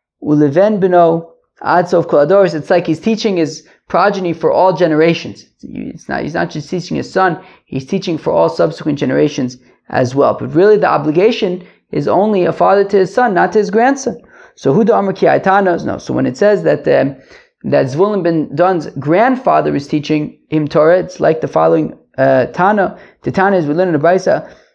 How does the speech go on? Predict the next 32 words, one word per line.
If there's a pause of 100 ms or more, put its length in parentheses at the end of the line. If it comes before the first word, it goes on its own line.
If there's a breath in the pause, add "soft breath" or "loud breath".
(160 loud breath)
"V'limadtem
osam
es
b'neichem," (920)
that
when
it
says
that
you
will
teach
your
sons, (260 loud breath)
"Ein
li
ela
b'neichem,"
all
I
know
is
your
sons.
"B'nei
b'neichem
b'nayin,"
how
do
I
know
even,